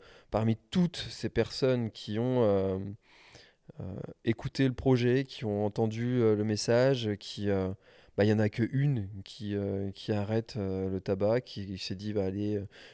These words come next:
je vais me mettre au sport, euh, plutôt que, euh, plutôt que de fumer. Euh, enfin, j'ai essayé ça pour arrêter de fumer. » Bah, en fait, euh, objectif atteint, quoi.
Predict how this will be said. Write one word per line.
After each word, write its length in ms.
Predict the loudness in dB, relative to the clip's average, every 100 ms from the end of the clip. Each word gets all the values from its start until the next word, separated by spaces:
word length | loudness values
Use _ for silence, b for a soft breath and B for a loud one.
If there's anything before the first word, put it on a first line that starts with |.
| -4
je 120 | 2
vais 40 |
me 60 | 6
mettre 220 | 6 4
au 40 |
sport, 540 | -2 4 8 8 8 6
euh, 80 | 4
plutôt 300 | -2 -6 -4
que, 140 | 0
euh, 480 | 2 2 2 0 -2 -8 -16 -20
plutôt 240 | -10 -8
que 140 | -6 -8
de 80 |
fumer. 500 | -8 -6 -2 2 2
Euh, 160 | 2 0 B B B B
enfin, 200 | 2 4
j'ai 140 | 4 4
essayé 340 | 4 2 2
ça 260 | 4 4 4
pour 220 | 2 4
arrêter 240 | 4 2
de 40 | -4
fumer. » 160 | -2
Bah, 140 | 2 2
en 80 | 4
fait, 240 | 2 2
euh, 680 | 2 4 2 2 2 0 -2 -4
objectif 400 | -4 -6 -4 -2
atteint, 260 | 0 -2
quoi. 220 | -4 -8